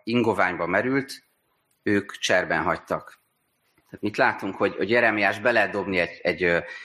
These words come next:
ö, kútba, aminek a, az alján sár van, és belesüllyed a sárba, és Isten mégis felemeli őt. És a királynak a, a lábai úgy süllyednek bele az ingoványba és a sárba, hogy ez egy szellemi ingovány, és ez sokkal pusztítóbb,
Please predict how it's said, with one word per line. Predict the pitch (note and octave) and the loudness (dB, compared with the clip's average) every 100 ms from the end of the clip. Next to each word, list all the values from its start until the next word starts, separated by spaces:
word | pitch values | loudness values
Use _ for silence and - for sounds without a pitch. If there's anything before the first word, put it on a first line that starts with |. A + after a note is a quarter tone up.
| - - _ | -20 -20 _
ö, | F2 E2+ | -10 -8
kútba, | - G2+ F#2+ A2+ B2+ - | -2 -2 2 4 2 0
aminek | A#2 G2+ F#2 - | -6 -4 -2 2
a, | F#2 - | 2 2
az | G2+ | 0
alján | G#2 G2+ E2+ | 2 4 2
sár | - - E2+ F#2 | 2 2 2 2
van, | G2+ B2 C3 - _ _ _ | 0 0 -2 -12 _ _ _
és | F2 | -10
belesüllyed | E2+ F#2+ F2 - F#2 F2 | 0 0 0 0 0 2
a | |
sárba, | E2 - F#2+ G#2+ B2+ C3+ - - _ | 0 2 2 2 0 0 -4 -20 _
és | B2 | -8
Isten | - B2 | -2 0
mégis | A2+ G#2+ E2+ F2 | 2 0 0 -2
felemeli | - F2+ E2+ E2+ F2 F#2+ | 0 0 2 0 0 0
őt. | D#2 - - _ _ _ _ _ _ _ | -2 -6 -18 _ _ _ _ _ _ _
És | - - | -6 -4
a | A2 | 0
királynak | C#3 B2 A2 G#2+ F#2 - | 2 4 4 0 -4 0
a, | G#2+ F#2+ | 0 2
a | |
lábai | G#2+ G#2+ A2 A#2 A#2 | 2 2 2 0 2
úgy | C#3+ C#3+ - - _ _ _ _ _ | 2 2 0 -10 _ _ _ _ _
süllyednek | - C3+ C3 G#2+ G#2 F#2+ | 0 4 4 4 2 2
bele | G#2 G2 | 2 2
az | G#2 | 2
ingoványba | G2+ G2+ G2 G2 G2 | 0 2 2 2 0
és | G2+ G#2+ | -2 0
a | |
sárba, | - G2+ G2 | 0 2 0
hogy | G#2 G#2 | 0 -2
ez | G#2+ | -2
egy | |
szellemi | G#2 - A2 F2+ E2 E2 | -2 2 2 2 0 -2
ingovány, | E2+ F2 E2+ D#2+ D#2+ - _ _ | -4 -4 -2 -2 -2 -10 _ _
és | - | -8
ez | - | -4
sokkal | - G#2+ - F2+ | -2 -2 -2 -2
pusztítóbb, | F#2 F#2 - F2+ F#2 F2 | -2 -6 -6 -6 -4 -4